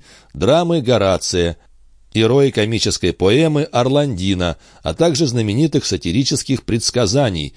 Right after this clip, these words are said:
представляющих собой пародию на астрологические гороскопы. Тимон Афинский, пятый век до нашей эры, греческий философ, резко нападал на современников, считая их безнравственными,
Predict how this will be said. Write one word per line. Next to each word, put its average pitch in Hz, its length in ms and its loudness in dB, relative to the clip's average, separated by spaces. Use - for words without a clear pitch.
представляющих 92 880 0
собой 82 360 0
пародию 127 640 0
на 85 140 -2
астрологические 85 960 -2
гороскопы. 76 840 -2
Тимон 147 440 0
Афинский, 92 800 -2
пятый 127 360 0
век 104 240 0
до 95 120 -2
нашей 90 460 0
эры, 76 320 -2
греческий 143 560 0
философ, 101 640 0
резко 131 400 0
нападал 101 460 0
на 113 100 -4
современников, 107 880 -2
считая 92 480 0
их 80 200 -2
безнравственными, 139 1080 0